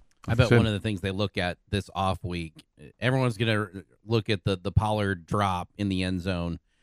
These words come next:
Speaker 1: It was a tough pass. It, it, it would have been a tough catch for him to make there. It, it's hard for him to get banged on for that. But the play before,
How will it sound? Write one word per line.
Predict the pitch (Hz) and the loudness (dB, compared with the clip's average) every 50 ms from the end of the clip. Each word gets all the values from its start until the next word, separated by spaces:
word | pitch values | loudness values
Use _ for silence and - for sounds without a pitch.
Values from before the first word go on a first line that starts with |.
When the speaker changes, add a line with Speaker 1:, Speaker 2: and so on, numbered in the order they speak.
| _ _ _ - | _ _ _ 4
Speaker 1:
It | 160 | 4
was | 175 147 139 | 4 6 4
a | |
tough | - - 147 139 - - | 6 6 6 6 6 4
pass. | 135 123 117 120 117 113 113 - - | 4 6 6 6 6 4 2 0 -4
It, | 120 107 101 | -8 -4 0
it, | 117 117 113 107 107 | 2 2 2 2 2
it | 120 | 2
would | 120 120 | 2 2
have | 120 | 2
been | 120 117 | 2 0
a | 110 | 0
tough | 90 - 123 107 - | 0 0 0 -2 0
catch | - 117 113 - - | -2 -2 -2 -2 -2
for | - 98 | -2 -2
him | 104 107 98 | 0 0 0
to | 90 | 0
make | 95 95 95 90 - | 0 0 -2 -2 -4
there. | - 95 90 87 87 - - | -6 -6 -4 -6 -6 -8 -6
It, | 95 101 87 85 | -6 -6 -4 -6
it's | 101 95 110 | -6 -4 -2
hard | 113 107 92 | -2 -2 -2
for | - 107 | -2 -2
him | 107 104 92 | -2 -2 -2
to | 95 | -2
get | 87 82 95 95 - | -4 -6 -8 -8 -4
banged | - 95 95 95 92 | -4 -4 -2 -2 -4
on | 90 - - - | -6 -6 -6 -6
for | 95 87 | -6 -6
that. | 87 85 82 - 80 | -8 -8 -10 -12 -16
But | 87 85 123 113 104 95 90 - _ _ _ _ _ _ _ _ - | -4 0 2 2 2 2 0 -4 _ _ _ _ _ _ _ _ -8
the | - 110 101 | -4 -4 0
play | - - - 147 143 147 143 | 2 2 4 4 4 2 2
before, | 120 110 101 - - - - 131 123 113 107 101 90 85 80 - | 2 0 -2 -2 -2 -4 -4 -2 -2 0 0 -2 -2 -4 -6 -10